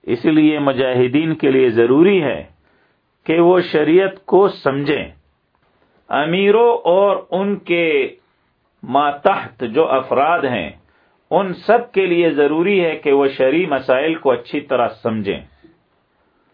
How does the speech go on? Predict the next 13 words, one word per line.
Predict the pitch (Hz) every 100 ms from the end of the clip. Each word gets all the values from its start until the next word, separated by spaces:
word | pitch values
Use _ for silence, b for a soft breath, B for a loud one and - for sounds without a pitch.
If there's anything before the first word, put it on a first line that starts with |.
| _ _ _ _ _
جس | 101 185 202
شخص | - - -
کو | - 175
شریعت | - 156 175 220 -
کا | 151
علم | 156 190 185
نہیں | 185 220 220
ہوگا، | 156 131 143 180 - b b b b _
وہ | - 151
نہ | 190 233 233
تو |
اچھی | 175 170 - 240
طرح | - 156 156 180